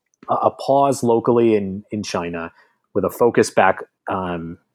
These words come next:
into the local market. So more investors in China investing in Chinese companies or, uh, throughout Asia or even in some cases Latin America, um, and Europe. And then the companies in the U S, um,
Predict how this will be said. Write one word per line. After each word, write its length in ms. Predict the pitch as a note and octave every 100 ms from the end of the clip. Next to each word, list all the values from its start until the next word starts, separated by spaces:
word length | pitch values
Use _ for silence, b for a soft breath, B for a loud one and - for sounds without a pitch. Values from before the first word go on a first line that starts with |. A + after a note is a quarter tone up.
| B2
into 200 | A#2 A#2+
the 80 |
local 300 | G#2 G2+ G2
market. 380 | G2 G2 F#2 F#2+
So 240 | - F2+ b b b
more 400 | - C3 C3 B2+
investors 540 | A#2+ A2 G#2+ A2 A2 -
in 180 | C3 C3
China 300 | C3 A#2 A2+
investing 560 | G2 G2+ G2 G2+ F#2 _
in 240 | B2 A#2+ A#2
Chinese 380 | A#2+ G#2 G2+
companies 500 | - C#3+ C#3 C3 A#2 -
or, 420 | G#2 G2 F#2 - B B B
uh, 280 | G2+ F2 F2
throughout 340 | - A#2+ A2 G#2
Asia 240 | G#2+ G2+
or 100 | F#2
even 320 | F#2+ F#2 F2+ - _
in 80 | F#2+
some 160 | - G2
cases 400 | G2+ - F2+ G2
Latin 240 | F2 F#2
America, 580 | F2+ F#2 G2 B2+ C#3+ E3+ _ _ _
um, 520 | G#2 F#2+ F#2 F2+ F2+ F2+ _
and 100 | F#2+
Europe. 380 | F#2 C#3+ G#3+ - _ - - - -
And 100 | C#3+
then 80 | C3
the 80 | C3
companies 400 | C#3 C#3+ C3+ A#2
in 80 | B2
the 120 | A2+
U 180 | A#2 C3+
S, 280 | C3 - - b b _
um, 520 | G2+ G2+ F#2+ F2+ F2+